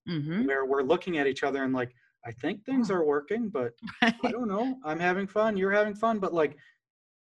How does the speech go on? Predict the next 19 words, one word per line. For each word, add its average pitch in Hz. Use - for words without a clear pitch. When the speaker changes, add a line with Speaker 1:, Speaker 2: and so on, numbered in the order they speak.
Speaker 2:
is 143
what 156
we 151
do, 139
is 131
what 156
we're 147
doing 139
mattering?" 110
Speaker 1:
Mm-hmm. 165
Yes, 160
that's 160
such 156
a, 131
that's 185
a 151
really 151
good 139
point. 143